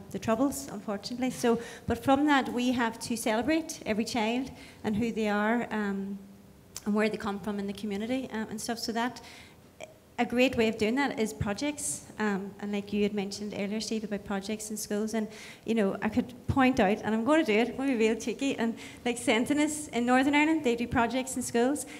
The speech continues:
Um, we have Culture Tech doing projects, Go Berserk doing projects in schools, and, uh, the Nerve Centre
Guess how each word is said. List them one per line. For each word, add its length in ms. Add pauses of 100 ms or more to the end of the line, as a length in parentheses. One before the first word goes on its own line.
(160)
Um, 260
we 200
have 260
Culture 280
Tech 280
doing 140
projects, 440
Go 140
Berserk 400
doing 160
projects 460
in 180
schools, 520
and, 320 (360)
uh, 300 (140)
the 120
Nerve 260
Centre 460